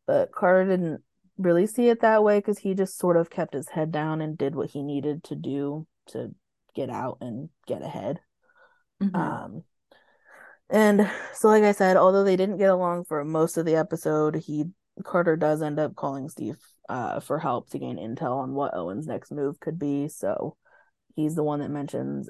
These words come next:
Speaker 1: Owen's not on the run. He'll confront Abril, which allows the feds to get over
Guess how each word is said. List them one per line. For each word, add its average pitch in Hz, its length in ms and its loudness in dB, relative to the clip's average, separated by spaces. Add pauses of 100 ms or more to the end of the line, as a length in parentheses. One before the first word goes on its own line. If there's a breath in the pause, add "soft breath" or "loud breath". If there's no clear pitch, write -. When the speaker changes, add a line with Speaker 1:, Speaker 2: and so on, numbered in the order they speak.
Speaker 1:
Owen's 139 380 -4
not 113 180 -6
on 123 140 -6
the 131 80 -6
run. 127 340 -4
He'll - 440 -6
confront - 440 -6
Abril, 107 500 -4 (160)
which 131 320 -8 (840)
allows 143 360 0
the 131 100 -4
feds 107 260 -6
to 131 80 -8
get 113 160 -6
over 101 400 -4